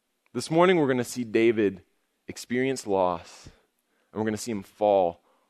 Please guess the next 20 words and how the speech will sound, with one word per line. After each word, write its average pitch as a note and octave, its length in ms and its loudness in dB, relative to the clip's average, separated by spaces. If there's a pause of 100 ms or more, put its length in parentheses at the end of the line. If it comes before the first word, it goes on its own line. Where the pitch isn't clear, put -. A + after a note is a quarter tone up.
(120)
hard. E2 760 -4 (2500)
But G2 60 -4
we're G2 160 0
also B2+ 340 2
gonna A2 180 -6
see E2 460 -12 (640)
David F#2 280 -4
come G2+ 200 -12 (160)
through D3+ 160 -4
that E2+ 260 -2 (1400)
with G2 120 -10
a G2 80 -4
new G2+ 220 -2
response, - 720 -8 (440)
not A#2 280 2
anger F2 480 -6 (380)
or G2+ 80 -8
bitterness F2 720 -6 (840)
or G2+ 80 -2
despair. F2+ 760 -6